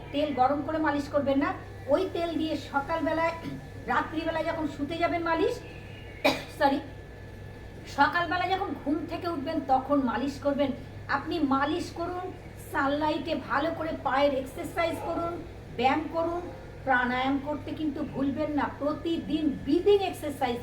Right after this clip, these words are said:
করবেন, শ্বাস নেবেন আর শ্বাস ছাড়বেন। চেয়ারে বসে বসে করবেন, বিছানায় করবেন। আপনি যেখানে বসে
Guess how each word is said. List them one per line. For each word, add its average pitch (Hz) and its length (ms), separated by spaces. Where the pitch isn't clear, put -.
করবেন, 226 300
শ্বাস 302 340
নেবেন 269 400
আর - 140
শ্বাস 233 320
ছাড়বেন। 196 380
চেয়ারে 285 460
বসে 269 220
বসে 311 240
করবেন, 320 400
বিছানায় 349 640
করবেন। 339 300
আপনি 311 400
যেখানে 330 440
বসে 349 280